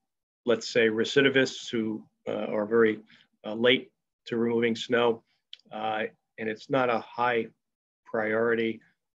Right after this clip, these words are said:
uh, item for the police department, but nevertheless. So, uh, it's, this is a recommendation just to simply look at, uh, the policy and what goes on with enforcement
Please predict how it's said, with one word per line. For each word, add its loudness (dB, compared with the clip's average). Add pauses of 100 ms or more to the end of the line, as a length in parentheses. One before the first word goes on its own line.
(140)
uh, -8
item 2
for -6
the -8 (360)
police -2
department, -4
but -6
nevertheless. -4 (380)
So, -4 (300)
uh, -2
it's, -4 (360)
this -2
is -4
a -2
recommendation 2
just -4
to -10
simply -2
look 0
at, 0 (280)
uh, 0
the -4
policy 0 (380)
and -8
what -4
goes 4
on 2
with -2
enforcement 0